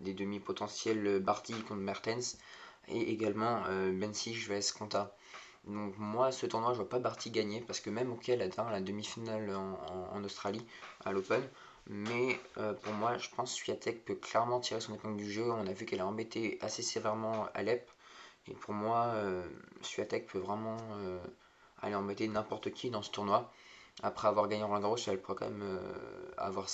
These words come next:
un W T A cinq cents qui pourrait vraiment, euh, compléter son, son déjà joli palmarès.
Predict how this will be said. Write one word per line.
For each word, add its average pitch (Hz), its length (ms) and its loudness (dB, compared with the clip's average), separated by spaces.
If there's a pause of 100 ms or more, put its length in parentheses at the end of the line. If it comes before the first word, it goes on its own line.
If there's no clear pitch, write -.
(120)
un 92 260 0
W 98 340 0
T 98 100 -2
A 98 60 0
cinq 95 180 0
cents 104 320 0
qui - 180 -18
pourrait 95 320 0
vraiment, 107 360 2
euh, 98 100 0 (500)
compléter 107 320 -2
son, 92 380 -4
son - 160 -6
déjà 101 260 0
joli 110 240 -2
palmarès. 107 580 0